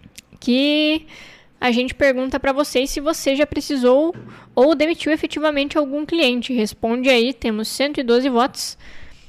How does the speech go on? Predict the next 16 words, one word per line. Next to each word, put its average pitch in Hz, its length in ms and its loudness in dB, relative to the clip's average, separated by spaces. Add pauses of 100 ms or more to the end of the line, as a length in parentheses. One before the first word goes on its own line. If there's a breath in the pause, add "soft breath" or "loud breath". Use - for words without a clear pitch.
(440 loud breath)
Respondam 294 920 -4
aí 254 400 -4 (640 loud breath)
e 254 420 -4
também 330 360 0 (800)
passem 330 300 0
essa 320 220 -2
live 269 340 0
pros - 200 -18
seus 254 260 0
brothers, 262 800 0
pras 233 200 -6
suas 240 260 -2
brothers, 240 880 -2
que 339 400 -6
com 302 140 -6
certeza 294 680 -2